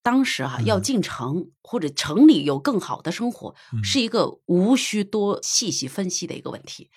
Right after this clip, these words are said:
Speaker 2: 嗯。
Speaker 1: 因为眼前所见皆是如此。
Speaker 2: 嗯。
Speaker 1: 那像那个，我不知道，这个问题其实是足，足够写本书来说了哈，
Speaker 2: 是，是。
Speaker 1: 包括中国农村的这个城乡的这个剪刀差，
Speaker 2: 嗯。
Speaker 1: 以及放到教育领域，我不是在书里面也写了吗？
Speaker 2: 嗯。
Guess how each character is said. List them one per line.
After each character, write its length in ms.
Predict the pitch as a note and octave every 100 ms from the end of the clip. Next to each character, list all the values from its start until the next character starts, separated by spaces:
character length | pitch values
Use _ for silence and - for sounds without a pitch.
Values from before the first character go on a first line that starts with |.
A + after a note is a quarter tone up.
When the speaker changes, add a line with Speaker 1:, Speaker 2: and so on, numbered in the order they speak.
| -
Speaker 2:
嗯。 100 | A#2
Speaker 1:
因 160 | G#2 A#3+
为 200 | A#3+ A3+
眼 280 | - E3 B2+
前 220 | - G#3+
所 200 | - D3
见 280 | - D#3+ C#3
皆 180 | - F#3+
是 120 | F#3
如 180 | A#2 C3+
此。 240 | C3+ - _ _
Speaker 2:
嗯。 180 | A2 G2+ F2+ _ _ _ _ - - _
Speaker 1:
那 220 | - A#3+ - - -
像 380 | - D#4 C4
那 120 | B3 A3
个， 220 | E3+ C#3+
我 120 | E3+
不 80 | A#3
知 80 | C4+
道， 140 | -
这 200 | E3+ D#4
个 60 | C#4+
问 160 | D4
题 180 | A3 G3+
其 200 | G3 A#3
实 60 | A#3
是 200 | G3 D#3 -
足， 200 | E3+ G#3
足 220 | F#3 G3
够 100 | B3+
写 160 | - F#3+
本 120 | A#2+
书 320 | - - G#3+
来 140 | G3+ C#3+
说 260 | C#3 D#3
了 100 | -
哈， 160 | C3 - -
Speaker 2:
是， 100 | -
是。 100 | A2 -
Speaker 1:
包 100 | G#3+
括 140 | A3+
中 180 | G3+ G3+
国 100 | F3
农 140 | D3+
村 140 | D#3 F3+
的 100 | C#3
这 140 | D3+
个 140 | D#3+
城 220 | - D3+ D3+
乡 240 | F3 D#3+
的 120 | D#3
这 120 | -
个 100 | C#3
剪 160 | - A#2+
刀 100 | C#3+
差， 300 | - D#3 - _ -
Speaker 2:
嗯。 180 | A2 G2
Speaker 1:
以 120 | F2
及 180 | - F3+
放 160 | B3
到 80 | A3+
教 260 | G3 D#4 B3+
育 60 |
领 100 | D3+
域， 80 | D3+
我 100 | D#3
不 100 | D3
是 40 | E3+
在 120 | G3
书 160 | -
里 80 | G#3
面 120 | E3+
也 60 | D#3+
写 180 | - C#3+
了 120 | C3+
吗？ 100 | C3+
Speaker 2:
嗯。 240 | G#2+ F2